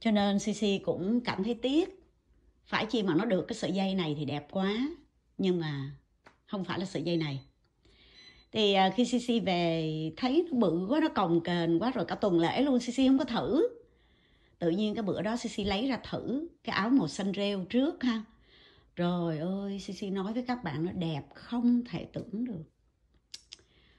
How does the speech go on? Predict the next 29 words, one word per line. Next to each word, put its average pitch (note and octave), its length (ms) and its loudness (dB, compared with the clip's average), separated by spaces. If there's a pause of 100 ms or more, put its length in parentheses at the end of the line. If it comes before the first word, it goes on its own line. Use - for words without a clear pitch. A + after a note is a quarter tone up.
(240)
Trời G#3+ 280 8
ơi, A3+ 200 6
Sisi B3 260 0
đứng C4 220 8
trước D#4+ 220 2
kiến D4+ 280 8 (380)
mà F3 140 2
Sisi B3 280 2
nhìn F#3 360 6
hoài G3 400 2
luôn A#3 260 4
á. C#4 140 -2 (760)
Sisi C#4 300 2
thường G#3 320 2
nói G3+ 180 4
với D#4 120 4
các E4 180 2
bạn F3 200 4
là E3+ 100 2
Sisi A#3+ 400 0
là F#3 100 2
không D4 380 4
thể F3+ 220 0
nào F#3+ 240 4
mà D#3+ 80 2
mặc D#3+ 280 -2
được D#3 200 0
áo A#3+ 340 0
dài E3 340 2